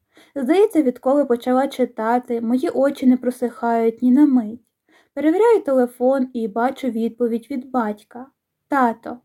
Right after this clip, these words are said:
привіт, я залюбки, і я теж скучив. Напиши мені, коли і де, я приїду». Прочитавши ці слова, знову ледве стримую сльози.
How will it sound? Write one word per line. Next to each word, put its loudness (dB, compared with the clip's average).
привіт, 0
я 2
залюбки, -2
і -4
я -2
теж -2
скучив. -6
Напиши -2
мені, 4
коли 0
і 2
де, -6
я -4
приїду». 0
Прочитавши -2
ці -6
слова, 0
знову 2
ледве 0
стримую 0
сльози. -4